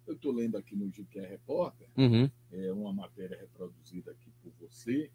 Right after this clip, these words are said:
Speaker 2: Uhum.
Speaker 1: que fala de uma investigação do Ministério Público que novamente traz à baila aí a questão do prefeito e a prefeita, né? O Nápoles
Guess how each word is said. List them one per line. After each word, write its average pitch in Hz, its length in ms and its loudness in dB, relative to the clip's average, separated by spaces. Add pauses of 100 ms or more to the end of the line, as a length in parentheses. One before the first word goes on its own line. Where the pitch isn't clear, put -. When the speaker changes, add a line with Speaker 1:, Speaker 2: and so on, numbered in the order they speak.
Speaker 2:
Uhum. 117 320 8
Speaker 1:
que - 160 -14
fala 139 280 -4
de 151 80 -8
uma 175 80 -4
investigação 123 680 -8
do 104 80 -4
Ministério 95 560 -6
Público 131 200 -12
que - 60 -16
novamente 139 680 -6
traz 113 380 -10
à 90 80 -12
baila 90 380 -10
aí 92 120 -8
a 127 80 -8
questão 123 560 -14 (460)
do 156 580 -2
prefeito 120 720 -4
e 143 80 0
a 139 80 -6
prefeita, - 640 -10
né? 101 140 -4
O 120 80 -6
Nápoles 113 480 -8